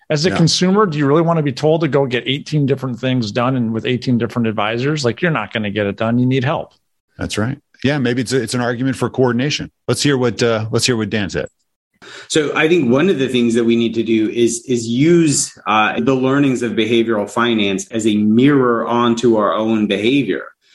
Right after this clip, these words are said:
Speaker 3: I think, you know, Jason Zweig talks about this. We've often used it as a window onto client irrationality, but seldom have we used it as a mirror to look at our own hangups and our own biases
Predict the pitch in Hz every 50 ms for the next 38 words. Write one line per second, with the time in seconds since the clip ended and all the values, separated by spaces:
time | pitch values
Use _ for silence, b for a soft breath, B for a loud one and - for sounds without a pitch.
0 | b b b b - 104 113 113 - 147 143 135 117 - 131 120 120 113 - 113
1 | 117 120 120 - 117 107 98 - 107 107 110 120 120 113 113 117 101 98 95 -
2 | 104 90 98 92 92 92 - 95 90 90 - - 104 107 101 - - - 127 139
3 | 147 - - 139 123 120 117 117 110 113 113 117 107 107 95 87 113 113 - 107
4 | 101 95 98 107 127 139 156 160 135 117 101 98 98 95 92 101 104 98 107 95
5 | - - - - 127 120 123 123 120 113 - 92 104 104 101 101 101 98 - -
6 | 104 95 98 107 113 117 113 110 104 95 90 87 87 87 B B B B B B
7 | _ - 107 110 - - - 143 143 143 131 131 117 113 120 117 110 110 107 101
8 | 104 104 98 101 110 101 101 98 107 95 101 90 87 90 101 110 123 123 113 101
9 | 95 95 95 - 110 101 101 107 107 113 101 95 90 90 92 98 110 123 135 131
10 | 117 104 92 - - - _ - - 107 104 95 90 87 78 76 71 - - 107
11 | 101 98 98 98 107 120 127 123 107 107 95 95 92 90 90 - - 92 90 85
12 | - -